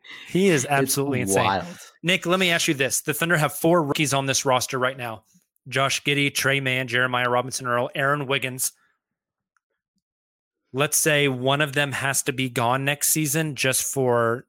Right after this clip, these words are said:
Speaker 1: numbers purposes. Which one is most likely to be gone?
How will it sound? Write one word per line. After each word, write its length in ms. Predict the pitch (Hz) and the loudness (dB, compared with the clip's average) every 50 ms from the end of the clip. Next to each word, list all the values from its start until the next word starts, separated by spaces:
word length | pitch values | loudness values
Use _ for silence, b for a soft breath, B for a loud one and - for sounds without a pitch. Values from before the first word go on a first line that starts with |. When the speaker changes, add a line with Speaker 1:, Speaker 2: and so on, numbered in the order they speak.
| _ | _
Speaker 1:
numbers 460 | - 131 123 131 131 131 160 165 156 | -8 -4 -4 -4 0 0 0 0 0
purposes. 720 | - - - 180 180 - 190 - - 214 226 208 - - - _ _ _ _ _ _ _ _ _ _ _ _ _ _ _ _ _ _ _ _ - | 0 0 0 0 0 0 0 2 2 2 2 2 0 -2 -6 _ _ _ _ _ _ _ _ _ _ _ _ _ _ _ _ _ _ _ _ -4
Which 180 | 139 135 - | -4 -2 -2
one 120 | 139 139 135 | -2 -2 -4
is 100 | 110 104 | -4 -4
most 200 | 123 120 - - | -4 -2 0 0
likely 220 | 120 110 - 123 | -2 -2 -2 -6
to 60 | 113 | -6
be 80 | 110 113 | -6 -6
gone? 280 | 104 117 113 110 98 | -6 -6 -8 -8 -12